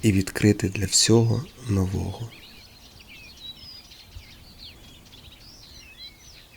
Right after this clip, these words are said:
Ця ділянка може бути крихітною, як наперсток,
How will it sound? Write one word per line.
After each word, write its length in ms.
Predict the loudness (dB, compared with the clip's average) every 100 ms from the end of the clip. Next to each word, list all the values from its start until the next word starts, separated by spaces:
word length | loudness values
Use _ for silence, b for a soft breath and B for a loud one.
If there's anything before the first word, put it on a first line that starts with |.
| -14
Ця 160 | 2 2
ділянка 440 | 6 4 4 2
може 260 | 2 2 0
бути 260 | -2 -2 -4
крихітною, 760 | 0 4 4 2 -2 2 4
як 200 | 2 0
наперсток, 680 | -2 -2 -2 -4 -4 -6 -10